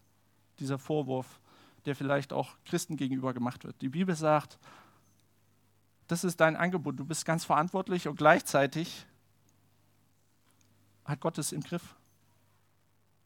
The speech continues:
Das ist, was die Bibel sagt, was Christen glauben.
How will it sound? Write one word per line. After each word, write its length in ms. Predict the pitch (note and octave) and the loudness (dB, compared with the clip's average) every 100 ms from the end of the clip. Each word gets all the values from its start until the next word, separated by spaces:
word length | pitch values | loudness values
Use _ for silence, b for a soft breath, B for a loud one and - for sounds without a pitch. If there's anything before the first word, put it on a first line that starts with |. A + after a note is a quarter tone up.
| _ _ _ _ _ _ _ _ _ _ _ _ _ _ _ _ | _ _ _ _ _ _ _ _ _ _ _ _ _ _ _ _
Das 160 | - G#3+ | -2 0
ist, 100 | G3 | 4
was 160 | F#3 - | 2 2
die 80 | |
Bibel 300 | D#3+ F3 F3 | -4 0 0
sagt, 420 | C#3 C3+ C#3+ - D#3 | 4 8 8 6 -6
was 120 | - | -6
Christen 300 | D#3+ - C3+ | -4 -4 -2
glauben. 340 | B2+ B2 G3 | 2 2 0